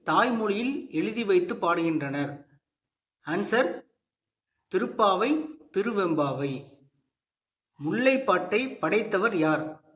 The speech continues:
ஆன்சர் டி, நப்பூதனார்.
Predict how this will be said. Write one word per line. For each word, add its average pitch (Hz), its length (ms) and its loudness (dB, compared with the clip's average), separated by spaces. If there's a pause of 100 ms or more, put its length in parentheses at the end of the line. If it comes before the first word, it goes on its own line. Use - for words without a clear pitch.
ஆன்சர் 226 600 0 (360)
டி, 285 420 0 (300)
நப்பூதனார். 147 960 0